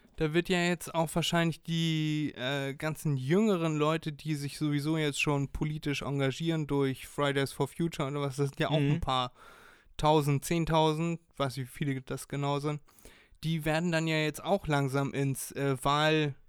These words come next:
Speaker 1: äh, wahlfähige Alter kommen, ins wahlberechtigte Alter.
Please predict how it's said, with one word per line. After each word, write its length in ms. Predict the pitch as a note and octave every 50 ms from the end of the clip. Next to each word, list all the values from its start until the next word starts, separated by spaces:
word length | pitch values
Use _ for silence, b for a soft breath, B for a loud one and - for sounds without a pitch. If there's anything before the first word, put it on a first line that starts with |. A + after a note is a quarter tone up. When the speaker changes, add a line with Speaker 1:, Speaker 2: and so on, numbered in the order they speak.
| _ _ _ _ _ - -
Speaker 1:
äh, 360 | D3+ C#3+ C#3 C#3 C3+ C3+ C3 C3 B2+ -
wahlfähige 1500 | C3 B2+ C3+ C#3+ C#3+ D3 D3 D3 C#3+ C#3+ C#3+ C#3+ C#3+ C#3 C3+ C3+ - _ _ - - - - D#3+ E3 E3+ E3 D3+ C#3 G2
Alter 260 | C3+ F3+ F#3 G3+ F#3
kommen, 380 | - - F#3+ G3 G3+ G3 E3+ A2
ins 320 | D3 D3+ C#3 - - -
wahlberechtigte 840 | C3+ C#3 D3+ D#3+ D#3 C#3+ - C#3+ C#3 E3+ E3 - - C#3+ - - G2+
Alter. 240 | B2 C3 - B2